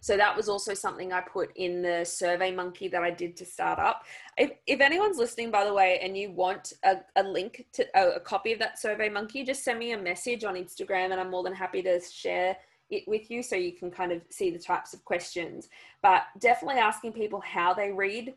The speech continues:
or engage with the books, because that could sometimes determine the books you read. So if you've got twenty members and they all like to listen to audiobooks, but then you suddenly have five suggestions and all five of them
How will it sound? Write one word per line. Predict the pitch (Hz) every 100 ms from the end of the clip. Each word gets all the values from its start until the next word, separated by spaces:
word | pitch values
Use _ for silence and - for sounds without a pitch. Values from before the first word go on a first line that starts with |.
| _ -
or | 202
engage | 202 196 190 202 208
with | 220
the | 208
books, | 180 214 214 -
because | 214 214 190
that | 180 -
could | - -
sometimes | 226 208 214 190 190
determine | - - 190 180 180
the | 180
books | 180 170 -
you | 180
read. | 170 185 262
So | - 214 190 185 - -
if | - 220
you've | 240 214
got | 226 -
twenty | - 226 208
members | 190 196 196 180
and | 185
they | 185 185
all | 190
like | 190 -
to | - 190
listen | 185 190
to | 185 175
audiobooks, | 170 190 196 175 165 135 - -
but | - 180
then | 185 180
you |
suddenly | 185 196 185 180 180
have | 185 175 170 165 - - _ _
five | 196 180 196
suggestions | - 185 185 185 - 185 180
and | 180
all | 170 190
five | 180 180 175 175
of | 180 175
them | 175 170